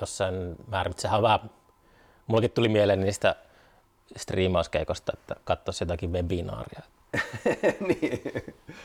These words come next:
Speaker 2: Niin, ja varmaan sitten, kun ihmisellä on niin paljon, joka tapauksessa ne on niinku sitä niinku Zoomia ja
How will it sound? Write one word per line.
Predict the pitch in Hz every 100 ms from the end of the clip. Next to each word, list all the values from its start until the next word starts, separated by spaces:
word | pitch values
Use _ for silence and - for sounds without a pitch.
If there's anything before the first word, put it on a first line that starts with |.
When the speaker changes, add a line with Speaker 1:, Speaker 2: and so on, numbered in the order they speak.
| -
Speaker 2:
Niin, | 147
ja | 151
varmaan | 147 147 143
sitten, | 131 -
kun | 139
ihmisellä | 147 147 120 123
on | 131
niin | 131
paljon, | 120 120 113 - - - -
joka | 131 113
tapauksessa | - 151 95 - 80 - 76
ne | 73
on | 73
niinku | 73 - 80 - - -
sitä | - - 69
niinku | 64 - - _ - _ _ _ -
Zoomia | 95 80 64 65 58
ja | 60